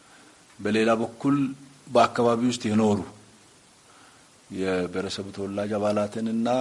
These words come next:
ሌሎችም ይህን ያግዛሉ ተብሎ ለራሳቸው ሚሽን የመለመሏቸውን ሰዎች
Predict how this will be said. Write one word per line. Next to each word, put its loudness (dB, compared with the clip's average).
ሌሎችም 4
ይህን 4
ያግዛሉ 4
ተብሎ -10
ለራሳቸው -4
ሚሽን -6
የመለመሏቸውን -6
ሰዎች -4